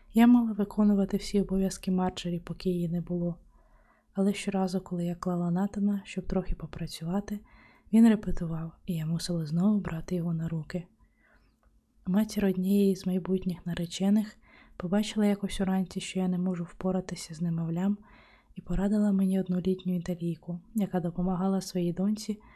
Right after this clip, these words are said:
коли в тої народилися близнята. Її звали Палма, і вона стала нам за архангела Михаїла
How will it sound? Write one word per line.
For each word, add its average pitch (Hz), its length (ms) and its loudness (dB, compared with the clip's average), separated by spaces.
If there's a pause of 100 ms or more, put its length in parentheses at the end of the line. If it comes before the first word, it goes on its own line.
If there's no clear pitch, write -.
(480)
коли 190 200 0
в 208 80 -8
тої 190 240 2
народилися 175 640 -2
близнята. 170 680 -2 (640)
Її 202 200 2
звали 185 340 -2
Палма, 165 480 -6 (380)
і 175 80 -8
вона 175 240 -2
стала 190 340 -2
нам 185 220 -2
за 175 140 -4
архангела 180 540 -6
Михаїла 180 640 -2